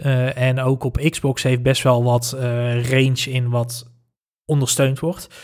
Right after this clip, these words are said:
Dus een, een, als je bij Logitech bijvoorbeeld gaat kijken, daar is nu momenteel de G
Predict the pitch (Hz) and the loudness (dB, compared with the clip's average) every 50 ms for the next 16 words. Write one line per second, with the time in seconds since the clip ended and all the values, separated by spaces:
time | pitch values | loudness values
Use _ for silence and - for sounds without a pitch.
0 | - - - _ _ - 135 127 - - 139 135 135 151 139 135 131 127 131 131 | -20 -20 -20 _ _ -2 0 0 0 0 -2 -2 -2 -2 -2 -2 -2 0 -2 -4
1 | 139 139 135 131 120 - 139 127 127 131 127 131 127 123 127 120 127 120 131 123 | -4 -2 0 0 2 2 0 0 2 4 4 4 4 4 2 2 0 0 0 -2
2 | 120 127 117 - 135 123 127 135 123 - 139 131 127 120 - 135 127 123 120 120 | -2 -4 -6 -6 -6 -4 -4 -6 -4 -2 0 0 0 -2 -2 -2 -2 0 0 0
3 | 120 120 - 139 143 - - - 147 147 139 135 131 123 120 - 139 127 123 123 | -2 -2 -2 -4 -4 -6 -10 -18 -12 -6 -4 -2 -2 -2 0 0 0 0 0 0
4 | 123 127 120 120 - - - - - | -2 -2 -2 -4 -8 -14 -14 -8 -4